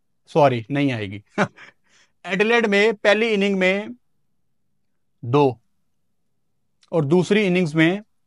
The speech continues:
ज़ीरो। फिर ऑस्ट्रेलिया की टीम पाकिस्तान आती है, फटे विकेट रावलपिंडी के, याद ही होगा आपको, फटे विकेट थे रावलपिंडी के। पहली इनिंग्स में वन फिफ्टी सेवन, दूसरी इनिंग्स में एक सौ ग्यारह नॉट आउट,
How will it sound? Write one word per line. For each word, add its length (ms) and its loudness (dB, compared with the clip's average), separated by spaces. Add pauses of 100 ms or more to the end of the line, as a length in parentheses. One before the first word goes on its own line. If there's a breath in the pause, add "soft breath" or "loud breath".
ज़ीरो। 440 -2 (1600)
फिर 300 4 (240)
ऑस्ट्रेलिया 520 2
की 120 0
टीम 260 2
पाकिस्तान 460 0
आती 280 -2
है, 180 0
फटे 540 0
विकेट 520 0
रावलपिंडी 800 2
के, 100 -6
याद 420 2
ही 60 0
होगा 280 2
आपको, 380 -4
फटे 240 0
विकेट 300 -4
थे 60 -2
रावलपिंडी 540 -6
के। 200 -8 (480)
पहली 260 2
इनिंग्स 340 0
में 180 0
वन 200 0
फिफ्टी 320 -4
सेवन, 360 0 (500)
दूसरी 420 0
इनिंग्स 300 0
में 260 -4
एक 260 -2
सौ 180 -2
ग्यारह 580 2
नॉट 360 -4
आउट, 260 -6